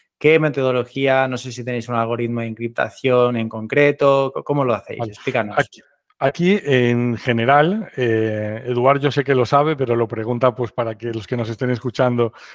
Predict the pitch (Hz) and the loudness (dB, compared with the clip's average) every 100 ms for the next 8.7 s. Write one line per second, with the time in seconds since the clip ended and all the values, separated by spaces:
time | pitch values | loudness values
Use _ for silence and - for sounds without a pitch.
0 | - - 135 127 123 113 127 110 131 123 | -16 2 4 4 2 0 -6 -4 -2 -2
1 | 110 - 131 147 175 - - - _ 139 | -2 2 4 4 2 -8 -20 -20 _ 0
2 | 127 123 - 127 127 151 151 143 151 - | 2 2 0 -6 -2 -2 0 0 0 2
3 | 160 160 180 147 127 131 131 135 131 135 | 0 2 2 0 -4 -4 -2 -2 0 -2
4 | 151 120 117 113 113 - 104 98 _ - | -2 -4 -4 -2 -4 -6 -12 -14 _ -20
5 | - - _ _ _ _ - - 156 160 | -20 -20 _ _ _ _ -20 -4 2 2
6 | 135 131 147 131 117 131 120 113 135 135 | 2 2 4 2 0 -4 0 2 2 2
7 | 135 - 160 170 220 - - 120 117 113 | -6 0 4 4 2 -4 -8 -4 -2 -4
8 | 107 120 110 110 110 107 | -6 -6 -4 -2 -2 -4